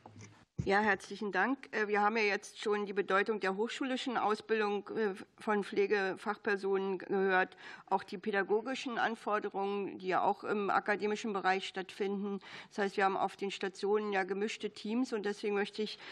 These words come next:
äh, Frau, äh, Anke Jacobs von der Bundes-, ähm, Bundesverband Lehrende im Gesundheits- und Sozialberufen fragen,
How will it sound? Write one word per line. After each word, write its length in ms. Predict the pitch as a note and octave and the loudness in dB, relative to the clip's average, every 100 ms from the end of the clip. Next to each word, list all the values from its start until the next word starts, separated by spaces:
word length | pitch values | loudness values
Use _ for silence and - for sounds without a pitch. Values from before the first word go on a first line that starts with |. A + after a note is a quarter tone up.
| - - | -16 -2
äh, 180 | G3+ G3 | 0 0
Frau, 560 | - F#3 F#3 F#3 F#3 - - - | 0 2 6 6 2 -2 -10 -2
äh, 80 | |
Anke 300 | F#3 F#3+ F#3+ | 2 2 2
Jacobs 440 | F#3+ F#3+ - A#3 - | 2 2 0 -8 -8
von 220 | A3 G3+ | -4 0
der 200 | G3 F3+ | 2 0
Bundes-, 800 | F3+ G#3+ A3 G#3 G#3 - - - _ | -2 -2 0 0 -2 -8 -20 -20 _
ähm, 400 | G3+ G3 F#3+ F#3+ F#3 - - | 0 2 2 0 -4 -14 -2
Bundesverband 600 | G#3+ A3 A3+ G3+ F#3+ F#3+ | 0 2 0 2 2 2
Lehrende 340 | F#3+ F#3+ G3+ | 2 4 2
im 140 | F3+ F#3 | 2 0
Gesundheits- 480 | F#3 F#3+ A3+ G#3 A3+ | 0 0 0 0 0
und 100 | G3 | -2
Sozialberufen 720 | F#3 G3 F#3+ A#3 A3 A3 G#3+ | -2 2 2 2 -2 -2 -6
fragen, 500 | - G#3 G#3 G#3 | -2 2 2 2